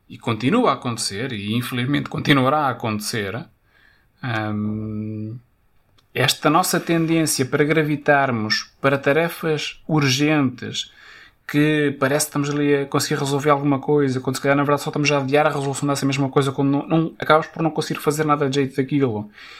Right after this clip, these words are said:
E vivemos uma vida que parece que estamos sempre em movimento, sempre super ocupado, mas que na verdade,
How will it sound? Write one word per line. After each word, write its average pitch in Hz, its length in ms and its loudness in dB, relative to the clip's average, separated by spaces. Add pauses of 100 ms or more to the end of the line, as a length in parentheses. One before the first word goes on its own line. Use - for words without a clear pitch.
(460)
E 131 100 4
vivemos 160 300 0
uma 170 120 4
vida 160 240 2
que - 80 -10
parece 170 400 2
que - 60 -10
estamos - 280 0
sempre 170 220 0
em 170 40 4
movimento, 160 460 2
sempre 165 300 0
super 160 320 2
ocupado, 151 480 2
mas 143 160 0
que - 100 -6
na 165 100 2
verdade, 156 480 2